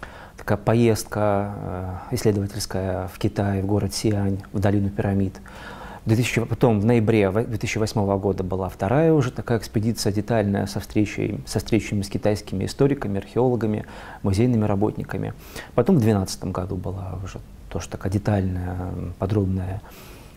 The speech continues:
а, экспедиция в Китай. В этом году, а, планирую четвертую. Вот хотел в марте месяце, но коронавирус вносит правки в календарь. <laughs> Ам,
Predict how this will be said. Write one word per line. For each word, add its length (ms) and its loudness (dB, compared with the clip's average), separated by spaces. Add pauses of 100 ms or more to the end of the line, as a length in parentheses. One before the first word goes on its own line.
а, 420 -2
экспедиция 540 -2
в 60 -8
Китай. 420 -4 (360)
В 80 2
этом 200 4
году, 500 6
а, 160 -2
планирую 880 0 (240)
четвертую. 680 2 (640)
Вот 160 0
хотел 380 2
в 80 -2
марте 320 2
месяце, 640 2
но 220 4
коронавирус 720 2
вносит 320 0 (560)
правки 380 2
в 80 -4
календарь. 580 4
<laughs> 1300 -8
Ам, 760 2